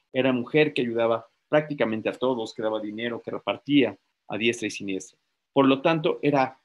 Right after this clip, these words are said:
la mujer más honrada. Así que es honrada por el pueblo en este,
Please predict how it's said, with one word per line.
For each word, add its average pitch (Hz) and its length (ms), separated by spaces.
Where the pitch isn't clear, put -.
la 139 240
mujer 156 440
más 131 220
honrada. 101 320
Así 120 240
que 160 280
es 123 140
honrada 156 500
por 113 140
el 107 120
pueblo 123 360
en 110 160
este, 113 340